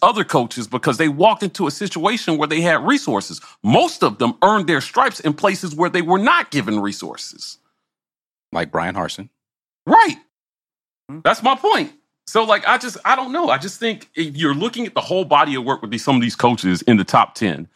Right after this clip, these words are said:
Speaker 1: and you're judging them objectively, I'm not looking at Lincoln Riley and saying, "Oh, he coached at Oklahoma, so, like, he's overrated."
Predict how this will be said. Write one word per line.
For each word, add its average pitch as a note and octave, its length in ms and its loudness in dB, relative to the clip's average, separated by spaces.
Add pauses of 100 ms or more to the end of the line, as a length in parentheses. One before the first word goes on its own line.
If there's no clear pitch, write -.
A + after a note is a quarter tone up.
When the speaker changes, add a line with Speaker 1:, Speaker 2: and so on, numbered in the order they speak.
(260)
Speaker 1:
and A#2+ 100 2
you're A#2 80 2
judging D3 460 0
them B2 200 2
objectively, F2 720 -2
I'm A#2+ 120 4
not F3 220 0
looking D#3+ 300 2
at - 80 0
Lincoln A#2+ 320 0
Riley A#2 380 2
and F#2+ 100 -6
saying, G#2 320 -2
"Oh, A#2 220 0
he A#2+ 80 -6
coached A#2+ 260 0
at E2+ 80 -2
Oklahoma, G2 540 2
so, D#2 220 -2
like, D#2 260 0
he's A2+ 300 2
overrated." G2+ 640 2